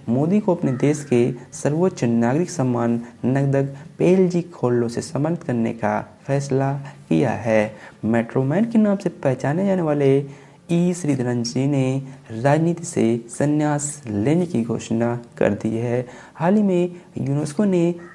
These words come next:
दुर्गा पूजा, दुर्गा पूजा को अमूर्त विरासत सूची में शामिल किया है। अवनी लेखरा, जो कि भारतीय शूटर हैं, दो हज़ार इक्कीस Paralympic पुरस्कारों में सर्वश्रेष्ठ महिला पदार्पण सम्मान पाई हैं।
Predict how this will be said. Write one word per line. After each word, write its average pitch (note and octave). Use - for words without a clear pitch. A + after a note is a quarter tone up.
दुर्गा E3
पूजा, G3+
दुर्गा D#3+
पूजा D#3+
को B2+
अमूर्त D#3
विरासत D3+
सूची A#2
में G#2+
शामिल C#3+
किया E3
है। A2
अवनी D3+
लेखरा, D#3
जो F#3+
कि C#3
भारतीय C#3+
शूटर D3
हैं, A#2
दो C3
हज़ार C3
इक्कीस D3
Paralympic C3+
पुरस्कारों D#3+
में G3
सर्वश्रेष्ठ B2
महिला C3+
पदार्पण A#2+
सम्मान D3
पाई B2
हैं। A2+